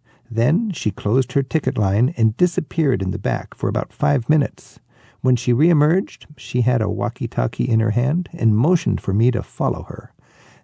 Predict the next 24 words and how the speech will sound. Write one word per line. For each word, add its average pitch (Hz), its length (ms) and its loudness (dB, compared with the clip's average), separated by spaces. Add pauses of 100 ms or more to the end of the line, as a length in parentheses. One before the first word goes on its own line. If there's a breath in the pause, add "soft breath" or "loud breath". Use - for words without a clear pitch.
(100)
Then 123 280 2
a 113 40 0
bus 101 280 -6
pulled 110 280 -4
up, 170 120 -2 (320)
the 143 80 0
door 175 280 2
opened, 160 440 0 (200)
and 127 140 2
it - 80 -2
was 131 160 -2
the 113 100 -6
same 160 420 2
driver. 101 500 -4 (340 soft breath)
He 113 120 -6
reached 170 340 0
over 151 260 0
and 113 120 2
handed 131 360 2
me 117 160 2
my 107 220 2
wallet, 92 500 -6
fully 147 460 -2
intact. - 680 -2